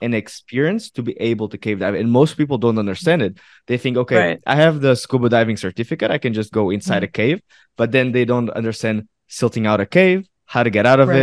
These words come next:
Speaker 1: it.
Speaker 2: Right.
Speaker 1: Um, you know, having too much ego, going a little bit more than what you should,
Speaker 2: Mm-hmm.
Speaker 1: then I can get out now.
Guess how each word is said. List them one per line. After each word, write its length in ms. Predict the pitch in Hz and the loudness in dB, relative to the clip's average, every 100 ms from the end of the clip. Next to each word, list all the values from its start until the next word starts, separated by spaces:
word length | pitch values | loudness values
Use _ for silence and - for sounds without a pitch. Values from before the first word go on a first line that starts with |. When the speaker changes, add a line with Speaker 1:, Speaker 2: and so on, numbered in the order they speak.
| 131 | 0
Speaker 1:
it. 80 | - _ _ _ _ _ _ | -4 _ _ _ _ _ _
Speaker 2:
Right. 280 | 113 113 110 | 0 2 2
Speaker 1:
Um, 220 | 110 107 - _ _ | 2 -2 -6 _ _
you 100 | 123 | -4
know, 220 | 131 123 - | -2 -2 -4
having 440 | - 135 135 131 120 | -6 0 2 0 -2
too 160 | 135 | 0
much 240 | 127 120 - | 0 0 0
ego, 420 | 135 131 123 120 | 2 4 6 4
going 380 | 113 107 120 117 | 4 0 0 2
a 60 | 113 | 0
little 200 | 117 107 | 0 0
bit 180 | 113 107 | -2 0
more 280 | 113 117 113 | 2 2 2
than 220 | 110 104 | 0 -2
what 240 | 101 107 - | -2 -2 -2
you 160 | 107 107 | -8 -6
should, 460 | - 196 196 185 165 | -2 6 8 8 4
Speaker 2:
Mm-hmm. 200 | - - | -10 -4
Speaker 1:
then 160 | 113 | -2
I 80 | 110 | -2
can 200 | 110 107 | -2 0
get 120 | 110 | 2
out 180 | 113 113 | 4 4
now. 440 | 123 120 120 117 | 2 2 0 -4